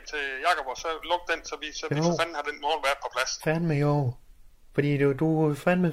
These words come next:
Speaker 2: pissedygtig til det andet. Nu kommer du lige igen med den der, med, med paneler, og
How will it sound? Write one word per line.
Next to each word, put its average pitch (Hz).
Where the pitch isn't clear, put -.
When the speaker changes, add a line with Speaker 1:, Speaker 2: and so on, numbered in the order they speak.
Speaker 2:
pissedygtig 143
til 123
det 113
andet. 123
Nu 147
kommer 156
du 135
lige 147
igen 143
med 120
den 131
der, 107
med, 110
med 107
paneler, 127
og 101